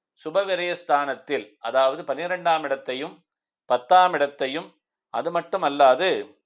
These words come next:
ஆ, எட்டாம் இடத்தையும் பார்ப்பதால், எட்டு, பத்து, பனிரெண்டு பார்ப்பதால் தொழில் சிறப்பாக அமையும். சுப விரயஸ்தானம், அதில் குரு பார்வை இருப்பதால்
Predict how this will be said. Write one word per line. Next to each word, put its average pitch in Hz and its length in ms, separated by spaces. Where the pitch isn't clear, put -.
ஆ, 135 100
எட்டாம் 185 440
இடத்தையும் 165 460
பார்ப்பதால், 135 600
எட்டு, 131 380
பத்து, 185 320
பனிரெண்டு 139 540
பார்ப்பதால் 147 520
தொழில் 185 380
சிறப்பாக 151 500
அமையும். 135 360
சுப 143 300
விரயஸ்தானம், 156 840
அதில் 139 360
குரு 156 200
பார்வை 160 360
இருப்பதால் 139 500